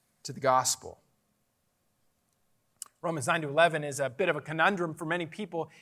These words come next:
It's a thick, dense description of the plan of God throughout history to call a people to himself. Romans nine begins that,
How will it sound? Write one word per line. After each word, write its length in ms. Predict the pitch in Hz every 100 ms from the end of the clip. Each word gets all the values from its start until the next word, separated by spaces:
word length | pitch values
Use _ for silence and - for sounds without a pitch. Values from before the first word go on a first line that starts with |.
| -
It's 160 | 175 185
a 100 | 170
thick, 500 | - 240 240 151 123
dense 320 | 214 226 -
description 760 | - 147 - 240 240 190 160 - -
of 140 | 190 185
the 80 |
plan 520 | - - 202 233 262 262
of 200 | 214 156
God 560 | 220 233 185 123 117 - _
throughout 400 | - 202 180 156
history 760 | - 294 - - 135 113 135 156 _ _ _ _ -
to 100 | 165
call 240 | - 180
a 60 | 175
people 320 | 175 170 143
to 140 | -
himself. 800 | 143 120 - 160 117 - - - _ _ _ _ _ _ _ _ _ _ -
Romans 280 | 165 143
nine 240 | 170 160 165
begins 440 | 139 165 196 160
that, 420 | 131 117 151 -